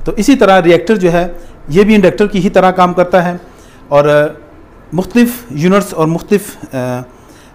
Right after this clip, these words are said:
अ, sizes के मुताबिक होता है। ठीक है, अगर बड़ा unit है तो बड़ा size होगा, अगर छोटा है तो छोटा सा size होगा।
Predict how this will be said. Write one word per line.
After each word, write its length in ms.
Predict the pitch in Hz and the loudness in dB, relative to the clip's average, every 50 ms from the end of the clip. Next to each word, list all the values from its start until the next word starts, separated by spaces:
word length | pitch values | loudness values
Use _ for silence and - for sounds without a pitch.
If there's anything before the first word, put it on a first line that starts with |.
| - - | -16 -12
अ, 120 | 110 117 | -10 -10
sizes 440 | 113 - 175 170 175 175 214 208 - | -2 2 2 2 4 2 -2 -2 -2
के 80 | 214 | -4
मुताबिक 400 | 190 170 165 160 160 170 185 175 | -2 0 0 0 2 2 0 0
होता 220 | - 160 160 160 180 | 0 -2 0 2 0
है। 220 | 180 180 180 - - - - | 0 0 -4 -8 -16 -14 -6
ठीक 160 | - 185 185 | -6 -4 -4
है, 160 | 190 185 - - - - - - - - | -4 -6 -8 -10 -12 -14 -16 -14 -8 -4
अगर 160 | 151 156 170 | -2 0 0
बड़ा 220 | 143 156 165 180 | 2 4 4 4
unit 340 | 190 196 185 190 196 190 196 | 4 4 2 2 0 2 4
है 100 | 196 190 | 2 2
तो 140 | 190 185 160 | 4 2 2
बड़ा 200 | 143 143 147 160 | 4 4 4 4
size 300 | 170 - 185 180 175 180 | 4 4 2 2 4 4
होगा, 240 | 180 175 175 180 175 | 2 2 4 2 2
अगर 400 | 175 - - - - 147 151 151 | 0 -2 -10 -14 -8 -6 -6 -2
छोटा 260 | - 175 180 175 190 | 0 0 2 4 4
है 80 | 185 180 | 2 4
तो 140 | 185 185 | 2 0
छोटा 280 | 185 185 156 135 139 131 | 0 0 -2 -2 -2 -4
सा 180 | - 127 135 127 | -4 -6 -8 -6
size 300 | - 131 117 113 113 113 | -6 -8 -8 -6 -8 -8
होगा। 260 | 110 107 113 110 | -10 -10 -12 -14